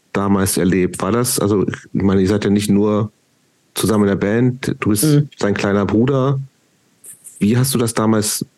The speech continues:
Speaker 1: mitgekriegt und wie, wie bist du damit umgegangen?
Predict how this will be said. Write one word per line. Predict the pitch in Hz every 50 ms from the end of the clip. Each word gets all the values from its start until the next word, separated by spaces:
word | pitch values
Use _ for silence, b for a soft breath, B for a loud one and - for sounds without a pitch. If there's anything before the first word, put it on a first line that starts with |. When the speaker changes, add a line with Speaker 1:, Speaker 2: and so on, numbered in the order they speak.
| _ _ _
Speaker 1:
mitgekriegt | - - 117 135 - - - - - 143 135 139 135 -
und | 117 110 101 -
wie, | - 107 104 104 104 - _ -
wie | - 107
bist | 107 117 110 - - -
du |
damit | 107 113 107 104 107 95 104 - - - - _ _ _ _ _ _ _
umgegangen? | - 107 101 98 92 90 90 87 85 85 90 98 95